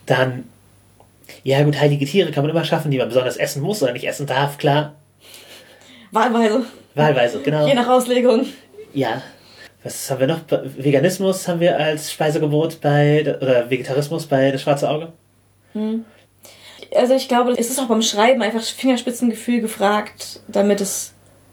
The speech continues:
Speaker 2: nichts zu ähnlich ist.
Speaker 1: Ja, nicht, und nicht auf
Speaker 2: Es,
Speaker 1: eine,
Speaker 2: ja.
Speaker 1: ni-, nicht, nicht auf so eine, äh, hier, Cultural Appropriation Weise.
Speaker 2: Hm.
Speaker 1: Dass man sich da, äh, Sachen aneignet, um irgendwie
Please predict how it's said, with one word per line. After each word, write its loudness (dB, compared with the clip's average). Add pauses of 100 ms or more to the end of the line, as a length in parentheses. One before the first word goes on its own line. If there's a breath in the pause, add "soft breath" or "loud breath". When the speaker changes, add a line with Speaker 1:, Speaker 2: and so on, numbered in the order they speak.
(320)
Speaker 2:
nichts 0
zu -10
ähnlich 0 (580 loud breath)
ist. -4 (160)
Speaker 1:
Ja, 2
nicht, -6
und -8
nicht 0
auf 4
Speaker 2:
Es, -4 (140)
Speaker 1:
eine, 0
Speaker 2:
ja. -2 (440 loud breath)
Speaker 1:
ni-, -4
nicht, -2
nicht 2
auf 4
so 0
eine, 4 (280)
äh, 6 (220)
hier, -2 (120)
Cultural 2
Appropriation -2 (200)
Weise. -2 (320 loud breath)
Speaker 2:
Hm. -4
Speaker 1:
Dass 2
man 2
sich 0
da, 0
äh, -2
Sachen 0
aneignet, 0
um -6
irgendwie -4